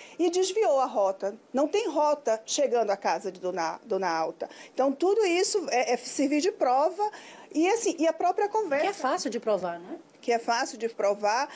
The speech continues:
Speaker 1: A, a, a empresa, ela tem todo a, todos os dados dele, já tem o carro, enfim. É, é uma bobagem que ele tá fazendo, porque ele sabe, ele vai responder criminalmente por esse fato.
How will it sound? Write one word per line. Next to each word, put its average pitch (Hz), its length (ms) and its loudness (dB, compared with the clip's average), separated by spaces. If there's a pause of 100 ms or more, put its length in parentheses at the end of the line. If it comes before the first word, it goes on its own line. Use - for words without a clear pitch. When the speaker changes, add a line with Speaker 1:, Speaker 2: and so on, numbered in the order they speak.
(180)
Speaker 1:
A, 220 100 2
a, 220 420 2
a 247 40 4
empresa, 269 640 0
ela 220 220 2
tem 240 160 -2
todo 294 340 2
a, 277 140 2 (140)
todos 254 340 0
os 233 140 0
dados 202 420 0
dele, 226 540 0
já 233 180 0
tem 320 220 2
o 285 80 2
carro, 254 560 0
enfim. 285 420 -2 (220)
É, 226 260 2
é 240 60 4
uma 294 160 0
bobagem 269 500 0
que 262 80 -2
ele 254 120 -2
tá 262 140 0
fazendo, 320 460 0
porque 392 240 -2
ele 392 140 2
sabe, 262 400 0
ele 285 140 0
vai 285 200 0
responder 294 640 0 (420)
criminalmente 359 720 0
por 269 140 0
esse 262 180 0
fato. - 480 -4